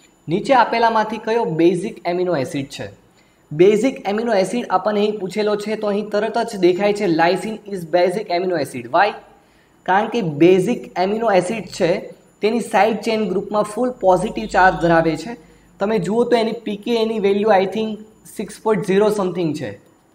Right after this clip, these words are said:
ઓકે, તો બેઝિક એમિનો એસિડ યાદ રાખવું પડશે, lysine is basic amino acid. ઓકે, ત્યાર પછી તમે જુઓ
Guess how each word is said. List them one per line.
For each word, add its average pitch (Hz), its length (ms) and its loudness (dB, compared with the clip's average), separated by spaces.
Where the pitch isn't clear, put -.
ઓકે, 180 480 -2
તો 143 80 -6
બેઝિક 143 440 -2
એમિનો 185 280 0
એસિડ 165 500 -4
યાદ 160 340 4
રાખવું 170 280 2
પડશે, 160 260 -2
lysine 160 520 -2
is 156 200 -2
basic 151 380 -2
amino 165 380 -2
acid. 202 200 -6
ઓકે, - 560 -2
ત્યાર 202 300 6
પછી 226 200 -2
તમે 226 220 0
જુઓ 185 340 -2